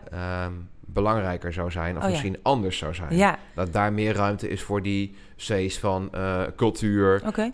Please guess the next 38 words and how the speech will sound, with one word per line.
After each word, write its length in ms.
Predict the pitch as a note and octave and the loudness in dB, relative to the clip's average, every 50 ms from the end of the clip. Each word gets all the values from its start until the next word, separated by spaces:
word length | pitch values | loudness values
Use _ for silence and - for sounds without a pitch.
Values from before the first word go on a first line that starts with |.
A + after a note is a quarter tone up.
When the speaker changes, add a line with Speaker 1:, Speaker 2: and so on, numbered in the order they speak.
| - | -2
Speaker 2:
connectie, 920 | - - A#2 A2+ A2+ G#2+ G#2+ - - - - G#2 G2+ G2 G2 G2 G2 G2 - | 2 2 4 4 4 2 0 0 -4 -4 -2 0 0 2 2 0 -2 -4 -8
Speaker 1:
Ja. 460 | - - F#2+ F#2+ G#2 G2+ G2 G2 F#2+ | -6 -2 2 2 4 4 4 2 2
Speaker 2:
eh, 60 | G2 F#2+ | 4 4
dat 140 | A#2+ - | 2 2
soort 140 | - - F2 - | 2 -4 -6 -6
zaken 300 | - D#2 D2 C#2 - F3 | -6 -6 -6 -2 2 4
Speaker 1:
Ja. 100 | G3+ G#3+ | 4 4
Speaker 2:
allemaal. 380 | F3+ - C#2 C#2+ C#2 C#2 - - - - - - - - - | 4 2 -2 -4 -4 -4 -6 -10 -14 -18 -18 -18 -18 -6 0
Speaker 1:
Nou 140 | - F#3+ F#3+ | 4 4 6
ja, 60 | F3+ F3 | 6 4
ik 100 | F#3 - | 2 2
zei 160 | - G3+ G3 | 2 4 4
net 140 | G3+ G#3 G3+ | 4 2 2
al, 80 | G3 | 4
het 140 | F3 F3 F3 | 2 2 4
hangt 360 | D3+ D#3 F#3 G#3 F#3 - - - - | 4 4 4 4 2 -4 -8 -6 -8
a-, 80 | - - | -6 -6
zeker 520 | - F3+ D3 - E3+ F3+ A#3 B3+ - G3 G3 | -6 -6 -2 0 2 2 2 0 -2 -4 -4
af 240 | - E3+ E3 - - | -4 -4 -6 -6 -6
van 120 | F3+ E3+ | -4 0
welke 260 | E3 E3 D#3+ D#3+ E3+ | 2 2 0 0 -2
branche 400 | D3+ - D#3+ D3+ D#3+ D#3+ D#3+ D3 | -4 -4 -2 0 0 0 0 -2
of 60 | D3+ D3+ | -2 0
welk 220 | D#3+ E3+ E3 E3 | 2 2 2 0
bedrijf. 500 | - D#3 - D#3+ D3+ D3+ E3 G3+ G#3+ - | -4 -6 -6 -4 -2 -2 -2 -2 -2 -4
Maar 180 | D#3+ D#3 D#3+ - | -4 -4 -4 -4
ik, 100 | F#3 - - - - | -4 -6 -8 -8 -6
ja, 200 | - E3 D#3+ D#3+ | -2 0 0 0
ik 120 | - E3+ D#3+ | 0 0 -2
ben 100 | F3 E3 | -2 -2
natuurlijk 480 | D#3+ D#3+ - - D#3+ D#3+ - - - - | -2 -4 -4 -6 -6 -6 -8 -10 -10 -8
<laughs> 0 | |
niet 240 | - D3 E3 F#3 - | -6 -4 -4 -4 -6
voor 120 | - F3 E3+ | -6 -6 -6
niks 320 | E3 D#3+ D3+ - - - - - - - - - | -4 -4 -4 -4 -6 -8 -10 -12 -14 -14 -12 -10
ontzettend 440 | - E3+ - - F#3+ F3+ F#3+ E3+ | -10 -6 -2 0 0 0 0 -2
voorstander 640 | - - G3 G#3 A#3+ G#3 - - F#3+ F3+ E3+ E3+ D#3+ | -2 2 2 4 4 4 2 0 0 0 2 0 0
hiervan. 580 | D3 D#3 E3+ F3+ E3 B2+ - D3 D3+ F3+ A#3+ | 0 -2 -4 -4 -4 -4 -4 -2 -2 -2 -2